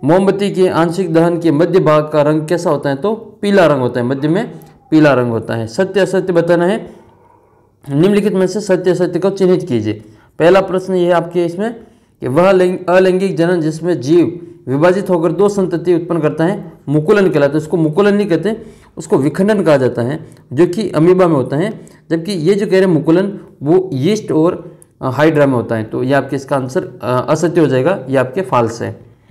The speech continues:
पांचवा है यौवनारंभ में वर्षण द्वारा स्रावित नर हार्मोन का नाम थायरोक्सिन है, गलत है ये, थायरोक्सिन हार्मोन नहीं होता है। वो जो हार्मोन होता है उसको टेस्टोस्टेरोन हार्मोन कहा जाता है।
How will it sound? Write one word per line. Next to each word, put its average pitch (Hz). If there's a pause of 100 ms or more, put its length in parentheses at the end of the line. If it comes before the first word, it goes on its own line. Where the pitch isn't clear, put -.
(580)
पांचवा 170
है 214 (160)
यौवनारंभ 185
में 185
वर्षण 165
द्वारा 175 (340)
स्रावित 175
नर 156
हार्मोन 165
का 156
नाम 160 (120)
थायरोक्सिन 156
है, 113
गलत 156
है 165
ये, - (160)
थायरोक्सिन 170
हार्मोन 160
नहीं 175
होता 160
है। 196 (400)
वो 170
जो 165
हार्मोन 160
होता 175
है 175
उसको 175
टेस्टोस्टेरोन 170
हार्मोन 143 (320)
कहा 135
जाता 123
है। 110